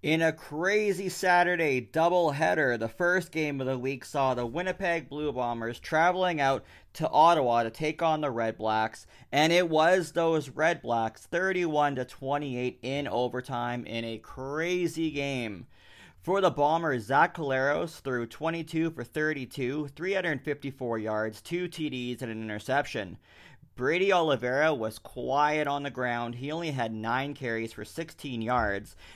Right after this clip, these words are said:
but he had three receptions for ninety-three yards. So he had a ton o-, in the air rather than on the ground. Greg McCrae had five catches for seventy-nine yards and a touchdown.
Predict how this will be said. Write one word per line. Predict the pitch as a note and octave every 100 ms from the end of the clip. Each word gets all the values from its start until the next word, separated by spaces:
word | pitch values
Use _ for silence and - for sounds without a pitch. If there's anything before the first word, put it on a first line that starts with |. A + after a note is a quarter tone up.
| -
but | D#3
he | F3
had | D#3+ C#3
three | - D3+ E3 G3+
receptions | F3+ D#3+ - F3+ F3 C#3 A2+ A2+
for | - A#2+
ninety-three | A#2 A#2 D3 E3+ D3 C3+ C3 A2 G#2
yards. | G2 G2 F#2 F2+ - - - -
So | C3
he | C3+ E3
had | D#3+ B2+
a | A2+
ton | - E3+ D#3+ D#3+ D3+ -
o-, | C3+ C#3+
in | C#3 C3+
the | B2+
air | - C#3+ B2+ A#2+
rather | A#2 A#2 A#2 A2+
than | A2
on | A2
the | G#2
ground. | G2+ B2+ A#2 D2 - - _ - -
Greg | - C#3 D3+
McCrae | C#3 - D3 C#3 E3
had | B2
five | - C3+ A#2+ A#2
catches | B2+ A2 - B2
for | A2+
seventy-nine | - D3+ C3 B2 A#2
yards | A#2 A2+ A2+
and | A#2+
a | A2+
touchdown. | B2+ B2 B2+ A2+ A2+